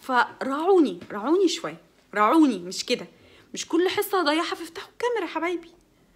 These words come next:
<clears throat> دي وجهة نظر مدرس، نحب نشوف وجهة نظر المدرس التاني. يعني احنا في نفس البيت، اتنين مدرسين، بالكم انتوا اتنين مدرسين وتلات عيال،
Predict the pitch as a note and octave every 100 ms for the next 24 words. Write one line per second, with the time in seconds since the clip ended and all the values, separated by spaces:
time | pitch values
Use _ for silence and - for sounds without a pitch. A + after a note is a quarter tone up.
0 | _ _ _ - _ - - - - _
1 | _ - - - - C4 - F4 D#4 E4+
2 | D4+ A3+ - - A#3 B3 D4+ E4+ - D4+
3 | D4+ C#4+ C4 C4+ C4+ A#3 F#3+ F#3 G3 -
4 | _ - G#3+ D#4 G4 E4 C#4+ - D4 D#4+
5 | C4+ C#4+ C4+ A#3+ A3 A3+ - _ F#3 F3
6 | - - - _ _ - - D3+ - -
7 | G#3 A#3 E4+ F4+ B3+ C4+ D4+ - - -
8 | _ _ - - C4 C4 G3+ E3 - -
9 | - - - - G3+ B3+ - A3+ A3 A3
10 | G#3 G3+ F#3+ E3+ E3 - F3+ F3+ G3+ G#3+
11 | G#3+ G3+ F3+ E3+